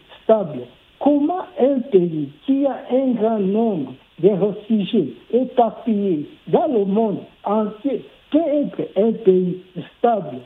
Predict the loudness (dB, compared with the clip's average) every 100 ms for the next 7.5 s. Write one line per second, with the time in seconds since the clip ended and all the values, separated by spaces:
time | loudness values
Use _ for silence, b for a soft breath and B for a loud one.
0 | _ _ _ -2 -2 0 -2 -2 -4 0
1 | 0 0 -4 -16 _ -6 -2 0 0 0
2 | 0 -4 -4 -6 -6 -8 -20 0 2 2
3 | 2 -2 2 2 4 0 -4 -12 _ _
4 | -8 -2 0 2 0 -4 -10 -20 _ _
5 | _ 2 2 2 0 -2 2 2 4 -2
6 | -10 -16 0 2 2 -2 -4 -4 -2 -2
7 | -4 -10 _ -6